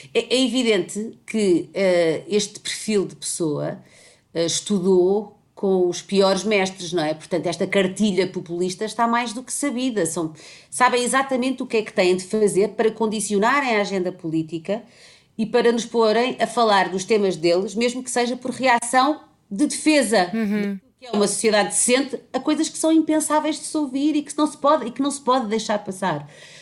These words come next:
Speaker 1: Ah, portanto, eu não sei muito bem, sinceramente, essa é uma questão que me atormenta.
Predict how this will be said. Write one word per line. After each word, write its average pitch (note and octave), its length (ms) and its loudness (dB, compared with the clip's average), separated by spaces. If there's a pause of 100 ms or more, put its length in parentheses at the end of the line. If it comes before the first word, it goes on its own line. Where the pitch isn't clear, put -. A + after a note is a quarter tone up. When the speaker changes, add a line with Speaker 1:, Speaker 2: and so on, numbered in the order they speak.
(300)
Speaker 1:
Ah, E3 600 4
portanto, A3 280 -2
eu B3 60 4
não C4 80 0
sei B3+ 120 2
muito A#3+ 160 -4
bem, G#3+ 220 4
sinceramente, G3+ 680 0
essa G#3 200 0
é G3 160 2
uma F#3 200 0
questão D#3+ 560 -2
que - 160 -10
me E3+ 80 0
atormenta. D#3 720 -4